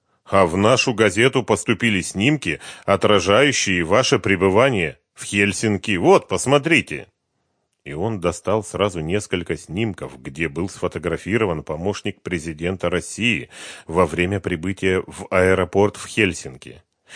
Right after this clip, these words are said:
Их сделал с помощью мощного телеобъектива итальянский журналист и продал американцам. Манюков посмотрел на фотографии. Он уже понял,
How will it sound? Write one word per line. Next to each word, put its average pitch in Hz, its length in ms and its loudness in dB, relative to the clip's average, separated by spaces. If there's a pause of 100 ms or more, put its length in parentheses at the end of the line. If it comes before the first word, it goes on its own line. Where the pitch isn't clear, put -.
(240)
Их 117 260 2
сделал 101 540 -4
с - 80 -12
помощью 92 520 -2
мощного 90 540 -4
телеобъектива 90 1120 -2
итальянский 104 720 0
журналист 101 800 -2 (420)
и 123 120 2
продал 117 560 2
американцам. 95 800 -6 (480)
Манюков 90 640 0
посмотрел 101 560 -2
на 92 100 -6
фотографии. 101 880 -2 (580)
Он 98 220 -4
уже 95 240 -2
понял, - 520 -2